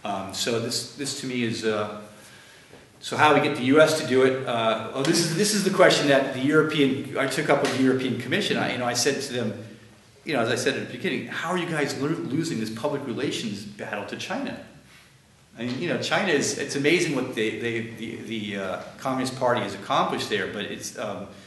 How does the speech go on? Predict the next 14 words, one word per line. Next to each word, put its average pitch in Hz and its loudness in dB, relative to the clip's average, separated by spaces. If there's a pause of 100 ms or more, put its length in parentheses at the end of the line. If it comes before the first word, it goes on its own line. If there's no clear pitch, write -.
(540)
it's - -8
a 151 -2
country 170 2
where, 120 6
um, 101 -4 (520)
you 170 -2
know, 120 0
if 104 -4
you 131 -4
travel 151 4
from 117 -2
the 113 0
rural 139 8
areas 110 0